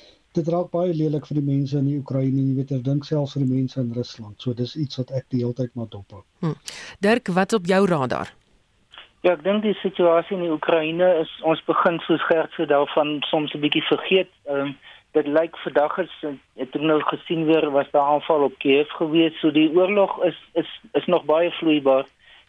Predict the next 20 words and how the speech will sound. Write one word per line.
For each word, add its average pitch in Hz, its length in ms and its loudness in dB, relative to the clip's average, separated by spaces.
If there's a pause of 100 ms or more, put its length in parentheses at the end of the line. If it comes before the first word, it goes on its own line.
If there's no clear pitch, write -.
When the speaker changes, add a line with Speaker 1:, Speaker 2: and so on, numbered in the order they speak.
(120)
Speaker 3:
En 175 160 2
soos 165 240 0
ons 165 180 2
almal 170 300 2
weet, 151 220 2
het 147 120 -4
dit 143 220 0
'n 147 160 -2
effek 151 340 0
op 139 140 -10
ons 147 320 0 (160)
tot 160 220 2
in 156 100 -2
ons 143 240 2
kombuise 143 540 0
en 135 160 -4
in 135 160 -4
ons 131 220 -2
motors. 143 420 0 (760)
Ehm, 147 240 2